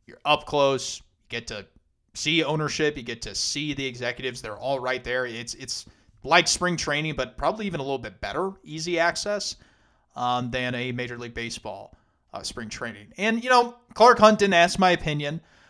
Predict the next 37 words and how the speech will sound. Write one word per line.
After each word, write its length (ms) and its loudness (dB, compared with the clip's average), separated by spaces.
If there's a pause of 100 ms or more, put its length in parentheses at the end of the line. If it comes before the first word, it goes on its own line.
(100)
but 320 12
I 120 8
will 300 6
say 420 6
that 380 2 (400)
N 120 6
F 220 4
L 240 10
hiring 880 -2
is 540 -2 (680)
so 340 4
laughable 760 0
in 200 -8
the 240 -6
aspect 460 -2
that 140 -2
they 160 2
really 560 0
listen 560 -8
to 240 -12
the 120 -14
media. 440 -16 (440)
Guys 300 4
like 180 2
Ian 220 -4
Rappaport, 800 -2
who's 340 -8
pounding 420 -2
the 80 -2
table 440 -6
for 240 -12
Raheem 380 -8
Morris, 460 -6
who 120 -10
I 80 -6
mentioned 400 -8
earlier, 480 -12